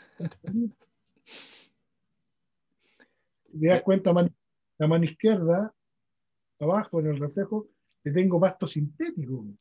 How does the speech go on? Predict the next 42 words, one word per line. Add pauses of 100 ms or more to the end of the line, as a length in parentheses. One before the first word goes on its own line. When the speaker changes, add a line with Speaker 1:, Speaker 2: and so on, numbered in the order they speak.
(460)
Speaker 1:
Yo
no
tenía
nada,
o
sea,
<laughs> (560)
ingeniársela
con
lo
que
uno
tiene. (320)
Entonces, (280)
e-,
esta
foto
es
un
poco
una
oda
a
la
desesperación
de
no
poder
sacar
fotos.
Speaker 2:
<laughs> (1400)
Está
Speaker 1:
Y
Speaker 2:
bueno.
Speaker 1:
aprovechar, (1000)
o
sea,
no
es
más
que
eso.